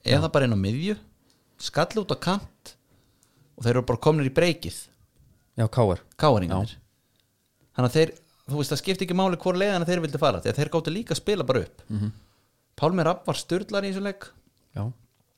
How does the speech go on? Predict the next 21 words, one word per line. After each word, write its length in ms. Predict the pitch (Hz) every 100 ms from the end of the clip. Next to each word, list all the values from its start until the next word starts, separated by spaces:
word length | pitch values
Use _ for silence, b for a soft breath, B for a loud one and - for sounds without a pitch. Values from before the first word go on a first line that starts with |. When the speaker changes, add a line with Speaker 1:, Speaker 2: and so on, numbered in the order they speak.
| _ -
Speaker 2:
Hvort, 440 | 107 - - 113
hvort 260 | - 123 -
hann 80 | 117
hafi 140 | 123
sko 260 | - 120 123
étið 380 | 123 120 139 143
boltan 420 | 147 - - 143 135
sextán 460 | - 165 - 165 156
sinnum 240 | 165 160
á 40 | 160
miðjunni 240 | 165 165
eða 100 | 165 160
eitthvað. 160 | 151 - -
Ég 40 |
held 100 | 139
að 60 | 123
það 60 | 139
hafi 140 | 147
verið 80 | 147
eitthvað 140 | 143
tölfræði. 320 | 156 151 147